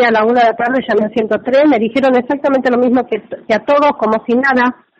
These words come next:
"Llame a un político y que ellos le van a dar el cajón, ellos tienen que llamarnos a nosotros". Obviamente empecé a los gritos, a las cinco de la tarde recién llegó el cajón.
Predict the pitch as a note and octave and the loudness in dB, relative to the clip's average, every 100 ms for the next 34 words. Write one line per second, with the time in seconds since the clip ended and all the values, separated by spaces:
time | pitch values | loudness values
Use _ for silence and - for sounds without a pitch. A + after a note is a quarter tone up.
0 | _ _ - C4 C4+ B3 A3 A3+ A#3+ D4 | _ _ -4 0 2 2 2 0 0 2
1 | D#4+ D4+ B3+ A#3 A3+ B3 G3+ F#3+ F#3+ G3 | 0 0 0 0 0 0 -2 -2 -2 -2
2 | G3 F#3 F#3 F#3+ F#3 G3 E3+ - G#3+ F#3+ | -2 -4 -4 -2 0 -2 -4 0 0 0
3 | F3+ F#3 F#3 F#3+ F#3+ F3+ F#3 F#3 F3 _ | -2 -4 -4 -2 -4 -4 -8 -10 -12 _
4 | _ _ - - - _ - D#4 G#3 A3+ | _ _ -20 -20 -20 _ -2 0 2 2
5 | G#3 F#3+ F#3+ A3 G#3+ F3+ A3 A3 C4+ C#4 | 0 -2 -2 0 0 0 -2 -2 -2 -4
6 | - _ _ _ _ _ _ _ _ G#3 | -6 _ _ _ _ _ _ _ _ 0
7 | G3+ G3+ B3+ B3+ C4 C4 A#3 G3+ F#3 G#3 | 0 0 0 2 2 2 2 2 0 0
8 | G#3+ A#3 G#3+ G#3 A3 G#3+ G#3 G3+ G3+ G#3 | 0 -2 -2 -4 0 0 0 -2 -4 -4
9 | - B3 B3+ | -2 0 0